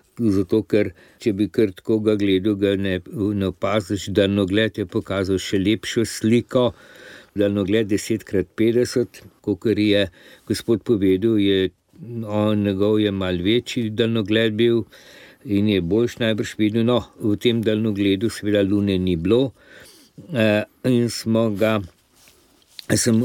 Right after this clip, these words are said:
opazil tudi, ali pa recimo slutil še rep. Seveda vse b-,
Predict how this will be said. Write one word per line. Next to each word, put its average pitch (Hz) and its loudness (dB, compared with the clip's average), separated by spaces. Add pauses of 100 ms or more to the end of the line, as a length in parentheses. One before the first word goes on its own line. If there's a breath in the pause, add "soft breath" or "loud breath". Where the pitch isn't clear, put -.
opazil 104 2
tudi, 110 0
ali 104 -8
pa 101 0
recimo 101 0 (240)
slutil 107 0
še 101 2 (580 loud breath)
rep. 104 0 (440)
Seveda 120 2
vse 120 0
b-, 110 -6